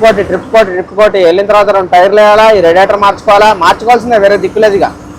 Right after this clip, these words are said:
వచ్చేది ముందు ముందు ఎండాకాలం. Already హీట్ మీ-, మన రేడియేటర్ కొద్దిగా కంప్లైంట్ కూడా కనపడింది నాకైతే. ఏంటంటే మన గుజరాత్ ట్రిప్ వెళ్ళినప్పుడు హీట్ మీటర్ వందకి వెళ్ళిపోతుంది, రేడియేటర్ ప్రాబ్లం ఉంది, మార్చైతే పని అయిపోద్ది. ముందు ముందు ఎండాకాలం కూడా ఈ పచ్చరుకు లోడ్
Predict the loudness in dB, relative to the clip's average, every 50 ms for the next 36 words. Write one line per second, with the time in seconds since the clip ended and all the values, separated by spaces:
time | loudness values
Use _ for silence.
0 | -16 -8 -8 -8 -4 0 0 2 4 4 2 2 2 0 -2 -2 -2 -2 -2 0
1 | 0 0 0 0 0 0 0 0 0 -2 -4 -10 -18 -20 -20 -10 -2 0 0 2
2 | 2 2 2 2 2 4 4 4 2 2 2 0 0 -2 -2 -2 -2 -4 -2 -2
3 | -2 -2 -2 -2 -4 -8 -8 -6 -2 0 2 2 2 2 0 -2 -4 -2 -2 -2
4 | -2 -2 -2 -4 -2 -2 -2 -2 0 0 0 2 2 0 0 0 -2 -2 -2 -2
5 | -2 -4 -2 -2 -2 -2 -2 -4 -6 -6 -12 -20 -20 -20 -20 -20 -20 -12 -8 -6
6 | -4 -2 -2 0 2 2 4 4 4 4 2 0 -2 -4 -4 -4 -2 0 0 2
7 | 0 0 -2 -4 -4 -2 -2 -2 0 -2 -2 -2 -2 0 0 2 0 0 -2 -2
8 | 0 0 0 0 0 -2 -2 -2 -2 -2 0 0 0 -2 -2 -8 -14 -14 -16 -20
9 | -20 -20 -20 -20 -20 -20 -6 -4 -2 0 2 2 2 0 0 0 0 2 2 2
10 | 0 0 0 -2 -6 -6 -6 -4 -4 -2 -2 -2 -2 -2 -2 -4 -4 -4 -2 -2
11 | -2 -2 -2 -4 -4 -6 -12 -16 -18 -20 -20 -20 -20 -20 -14 -12 -8 -6 -4 -2
12 | -2 0 0 0 0 0 0 0 0 0 0 0 0 0 0 -2 -4 -10 -20 -20
13 | -20 -20 -20 -20 -20 -12 -8 -4 -2 -2 -2 -2 -2 -4 0 0 0 0 2 2
14 | 2 2 2